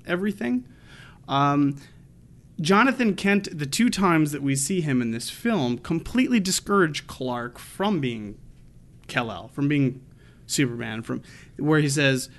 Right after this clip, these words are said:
"Well, maybe you should have let those kids die, or maybe you should let me die."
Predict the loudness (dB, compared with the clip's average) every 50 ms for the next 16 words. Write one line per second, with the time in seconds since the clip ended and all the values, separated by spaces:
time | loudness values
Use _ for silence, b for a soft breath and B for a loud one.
0 | b b b -12 -6 -4 -2 0 2 4 4 4 6 4 4 2 2 0 0 0
1 | -2 -2 -2 -4 -4 -4 -2 -2 -2 -2 -2 -2 -2 0 0 2 2 0 -2 -2
2 | -2 -2 0 2 6 6 6 6 6 4 2 0 -2 -2 -2 -2 0 4 6 8
3 | 8 8 8 6 8 8 8 8 6 6 4 2 0 -2 -4